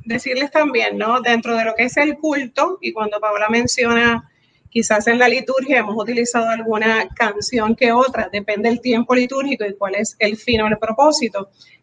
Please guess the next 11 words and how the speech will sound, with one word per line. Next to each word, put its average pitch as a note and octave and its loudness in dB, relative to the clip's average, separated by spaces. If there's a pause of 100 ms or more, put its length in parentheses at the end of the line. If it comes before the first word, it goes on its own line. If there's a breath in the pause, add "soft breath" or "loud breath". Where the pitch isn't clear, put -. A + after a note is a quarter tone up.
El G#3 2
padre G#3+ 4
explicará B3 2 (160)
en G#3+ -2
qué B3+ 4
momento D#4+ 2
permite, A3 0 (200)
y F3 -2
no F#3+ 0
es C#4+ -2
siempre C4 0